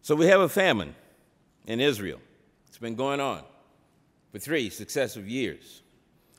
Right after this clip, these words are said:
Obviously, conditions are not good if you got a famine that long. David concluded, rightly, that God was punishing them.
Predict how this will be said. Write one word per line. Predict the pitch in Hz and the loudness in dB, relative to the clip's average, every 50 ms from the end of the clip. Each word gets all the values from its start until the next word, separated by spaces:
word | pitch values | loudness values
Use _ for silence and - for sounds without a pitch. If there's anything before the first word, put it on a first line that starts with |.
| _ _ _ _ _ _ - | _ _ _ _ _ _ -6
Obviously, | - 127 135 123 131 127 113 - 127 120 | -2 -2 0 0 -2 -4 -4 -4 -6 -6
conditions | 110 - 113 110 123 131 110 113 110 92 98 | -6 -6 -6 -4 -4 -4 -4 -6 -8 -8 -6
are | 107 | -4
not | 110 113 110 90 92 | -4 -4 -4 -4 -2
good | 127 135 113 92 | 0 0 0 0
if | 90 87 | -4 -8
you | 95 104 | -6 -4
got | 117 104 98 | -4 -4 -4
a | |
famine | 95 - 127 117 101 92 87 90 | -4 -4 -6 -6 -6 -6 -6 -8
that | 90 87 82 | -8 -8 -6
long. | 104 117 131 110 87 71 - - _ _ _ _ _ _ _ _ _ _ _ _ _ _ _ _ _ _ _ _ _ - | -4 -2 -2 -2 -4 -6 -10 -18 _ _ _ _ _ _ _ _ _ _ _ _ _ _ _ _ _ _ _ _ _ 2
David | - 156 220 254 294 294 - | 6 8 8 8 6 0 0
concluded, | 302 302 285 - 233 190 160 147 180 202 - - | 0 -2 0 2 2 2 4 4 2 -2 -2 -2
rightly, | 127 147 175 208 226 - 165 160 175 214 254 240 - - _ _ _ _ _ _ _ _ _ _ _ _ _ _ _ _ _ _ - | 2 4 4 4 4 2 0 0 2 2 0 -4 -8 -12 _ _ _ _ _ _ _ _ _ _ _ _ _ _ _ _ _ _ 2
that | 156 170 156 139 131 | 4 4 4 6 6
God | 160 147 151 156 | 6 6 6 4
was | 180 185 - | 0 -4 -2
punishing | - 233 247 233 156 165 156 135 | 0 0 0 0 -2 -2 -2 -2
them. | 120 117 87 64 | -2 -4 -6 -6